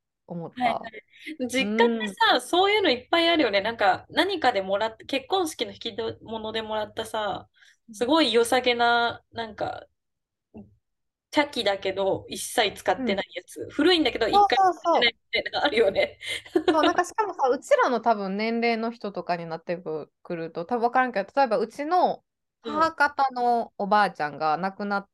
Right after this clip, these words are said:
Speaker 1: て、
Speaker 2: うん。
Speaker 1: で、実家がそのままになってる。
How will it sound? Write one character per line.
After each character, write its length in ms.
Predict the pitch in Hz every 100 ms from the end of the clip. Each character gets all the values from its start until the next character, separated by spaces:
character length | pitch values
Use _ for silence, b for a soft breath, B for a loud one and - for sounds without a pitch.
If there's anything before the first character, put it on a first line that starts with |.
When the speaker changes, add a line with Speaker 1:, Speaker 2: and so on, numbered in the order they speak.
| -
Speaker 1:
て、 300 | 170 165 170
Speaker 2:
う 20 |
ん。 20 |
Speaker 1:
で、 100 | 175
実 240 | 180 233 233
家 140 | 269
が 300 | 269 277 254 -
そ 160 | -
の 120 | 302 277
ま 100 | 269
ま 120 | 254
に 100 | 240
な 100 | 170
っ 100 | -
て 140 | 156
る。 260 | - 185 294